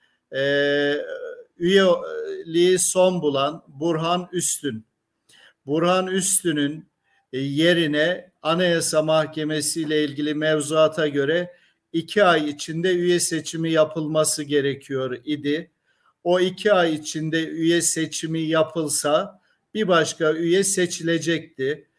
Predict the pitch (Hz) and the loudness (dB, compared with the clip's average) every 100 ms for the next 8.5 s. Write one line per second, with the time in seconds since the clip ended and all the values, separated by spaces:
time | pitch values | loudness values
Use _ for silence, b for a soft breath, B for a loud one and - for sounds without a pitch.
0 | _ _ _ 175 202 190 175 - 160 170 | _ _ _ 0 0 -2 -12 -12 -8 -4
1 | 165 165 165 - 180 170 - 175 175 165 | 0 0 0 0 0 -2 -2 0 0 0
2 | - 165 143 165 165 190 190 b b _ | -2 -4 -2 0 0 0 -6 b b _
3 | 143 165 196 175 208 220 196 165 156 147 | 2 4 4 4 2 2 4 4 4 2
4 | 127 143 143 170 - 165 151 175 175 170 | -4 -2 -2 -4 -2 -2 -2 -2 0 -2
5 | 180 165 165 165 156 156 160 160 165 170 | -6 -2 0 0 4 4 4 0 -4 -2
6 | 160 165 165 160 156 - 208 196 180 156 | 2 2 0 -4 -6 -4 -4 -2 0 -2
7 | 139 - 147 147 143 127 147 143 135 147 | -4 -4 -2 0 0 0 0 2 -2 -6
8 | 147 - 147 165 185 | -8 -4 -4 -4 -8